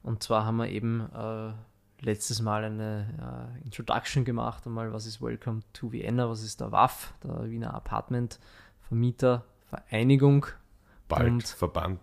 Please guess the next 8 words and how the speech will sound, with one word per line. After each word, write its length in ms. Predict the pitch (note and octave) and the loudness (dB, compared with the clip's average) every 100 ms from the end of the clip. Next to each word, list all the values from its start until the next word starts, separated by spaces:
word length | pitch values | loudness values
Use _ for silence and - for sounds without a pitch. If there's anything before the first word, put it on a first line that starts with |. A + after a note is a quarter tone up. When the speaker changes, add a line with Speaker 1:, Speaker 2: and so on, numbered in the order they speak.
| - | -6
Speaker 2:
der 120 | C#2+ | -6
Apartmentvermieter. 1000 | D2 E2 - A#2 G#2+ A#2 A2 A2+ C3 B2 - | -4 -4 -2 -2 -2 -2 -2 4 10 10 12
Speaker 1:
Bald 200 | D#3 - | 12 12
Verband 520 | D#3 - D3+ D3+ - | 10 12 12 12 8
der 100 | E3 | 8
Apartmentvermieter, 920 | - A#2 G#2+ D3 - D3 D3+ D#3 D3 | 10 10 12 10 10 10 10 10 8
Speaker 2:
<laughs> 0 | |
Speaker 1:
genau. 260 | C3 B2 | 8 8